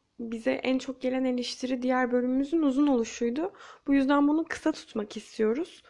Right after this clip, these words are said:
Ee, Sovyet bilim kurgusu, daha doğrusu Rus bilim kurgusu dediğimizde aklımıza gelecek çok çok çok daha fazla isim var. Ama biz dedik ki belli bir çerçeve etrafında toplayalım ve işte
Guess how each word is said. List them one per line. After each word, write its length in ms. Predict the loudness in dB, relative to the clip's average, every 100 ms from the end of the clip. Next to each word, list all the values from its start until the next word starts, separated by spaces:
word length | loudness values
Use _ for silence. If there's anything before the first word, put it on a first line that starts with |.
| -20 -20 -20 _ _
Ee, 240 | -10 -8 -12 -18 _ _ _ _ _ _ -12
Sovyet 500 | 0 4 4 2 2
bilim 200 | 0 0
kurgusu, 520 | 0 0 0 -8 -4
daha 220 | -2 2
doğrusu 420 | 2 2 0 -4
Rus 280 | -2 -4 -4
bilim 200 | -2 -2
kurgusu 500 | -2 -6 -6 -8 -2
dediğimizde 540 | -2 0 -2 -4 -4 -2
aklımıza 460 | -2 0 -2 0
gelecek 460 | 2 2 2 -2 -2
çok 220 | -6 -2
çok 220 | -2 -2
çok 300 | -2 -4 -4
daha 160 | -8 -6
fazla 360 | -2 -2 -2
isim 380 | -4 -6 -2 -2
var. 220 | 0 -4 -10 -20 -20 -10
Ama 240 | 0 0 2
biz 160 | -2
dedik 260 | -4 -4 -6
ki 140 | -2
belli 240 | 0 2 2
bir 80 | 0
çerçeve 580 | 0 0 2 2 2 0
etrafında 600 | 0 -4 -2 -6 -8 -6
toplayalım 540 | -10 -6 -4 -2 -4 -8 -20 -20 -20 _
ve 200 | -2 0
işte 480 | -4 -6 -4 -4